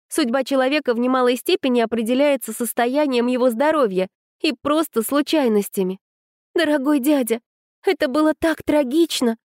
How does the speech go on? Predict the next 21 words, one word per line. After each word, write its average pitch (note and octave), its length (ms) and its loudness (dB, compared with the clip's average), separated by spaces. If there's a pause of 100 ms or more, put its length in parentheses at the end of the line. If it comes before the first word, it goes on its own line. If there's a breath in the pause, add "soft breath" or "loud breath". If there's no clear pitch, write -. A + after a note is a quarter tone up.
(280)
с - 120 -12
волнением F3+ 580 2
воскликнула F3 680 0
Алекс. F3 480 -8 (760)
Их B3 160 0
дядя B3 280 2
Лео, B3 360 0 (180)
принц G3 320 0
Леопольд, F#3 580 -2
младший F#3 420 0
сын F#3 220 0
королевы E3+ 440 2
Виктории, F#3 600 -2
который E3+ 380 0
отличался F3 560 -4
крайней E3+ 420 -2
деликатностью E3 760 -4
в - 20 2
общении F3 400 -2
с - 80 -6
окружающими, G3+ 840 -2